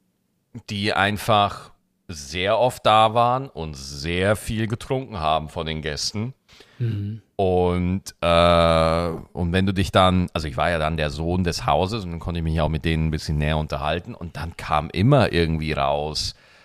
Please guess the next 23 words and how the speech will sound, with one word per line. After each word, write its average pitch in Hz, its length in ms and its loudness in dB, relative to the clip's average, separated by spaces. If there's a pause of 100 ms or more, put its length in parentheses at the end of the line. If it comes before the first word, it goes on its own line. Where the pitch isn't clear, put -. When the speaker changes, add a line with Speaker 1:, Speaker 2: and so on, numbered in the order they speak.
(120)
Speaker 1:
Scheidung 82 1120 0 (220)
oder, 67 1120 -2
äh, - 40 -4
Überforderung 85 1200 0
Speaker 2:
Mhm. 85 80 -6
Speaker 1:
oder 71 720 0
irgendwie 95 340 2
sowas, 92 720 -2
ne? 90 200 -6 (720)
Hab 92 160 0
ich 87 100 -4
damals 92 360 2
nicht 92 120 -4
verstanden, 95 580 0
aber 98 220 2
wenn 92 140 0
ich 87 80 -4
so 95 100 -6
zurückdenke, 104 800 0
klar, 110 440 -2
das 78 220 -6
waren 80 220 -2
alles, 92 400 -4